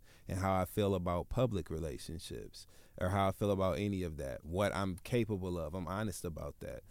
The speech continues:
What I'm not capable of, I'm honest about that too. And so I found, although sometimes you, you are challenged because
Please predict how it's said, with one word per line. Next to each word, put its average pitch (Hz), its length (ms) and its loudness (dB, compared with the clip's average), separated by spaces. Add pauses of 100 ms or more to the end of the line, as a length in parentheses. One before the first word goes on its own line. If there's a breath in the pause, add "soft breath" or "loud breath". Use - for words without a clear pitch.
(200 soft breath)
What 95 180 0
I'm 90 220 2
not 101 300 2
capable 82 520 -2
of, 69 200 -6 (100)
I'm 90 140 -4
honest 90 320 -2
about 85 260 -2
that 78 220 -4
too. 85 320 -2 (340 loud breath)
And 98 160 2
so 95 320 4
I 87 140 2
found, 101 760 4 (240 soft breath)
although 104 400 6
sometimes 98 500 0
you, 92 160 0
you 95 260 0
are 98 260 4
challenged 113 600 2
because 92 560 -2